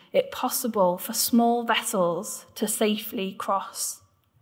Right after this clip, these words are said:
And by the time the German army was finally ordered to renew its attack,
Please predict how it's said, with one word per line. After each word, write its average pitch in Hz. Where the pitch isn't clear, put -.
And 226
by 240
the 254
time 294
the 302
German 262
army 226
was 214
finally 254
ordered 220
to 208
renew 220
its -
attack, -